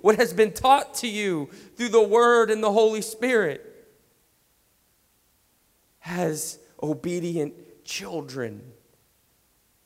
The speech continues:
do not be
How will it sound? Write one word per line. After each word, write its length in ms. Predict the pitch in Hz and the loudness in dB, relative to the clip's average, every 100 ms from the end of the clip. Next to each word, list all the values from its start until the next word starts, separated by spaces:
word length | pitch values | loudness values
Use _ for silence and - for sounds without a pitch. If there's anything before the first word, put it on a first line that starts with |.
| _ _ _ _ _ _ _ _ _ _ _ _ _ _ _ _ | _ _ _ _ _ _ _ _ _ _ _ _ _ _ _ _
do 140 | - | -8
not 320 | 175 180 165 175 | -4 -4 -4 -8
be 400 | 170 139 120 | -6 -8 -10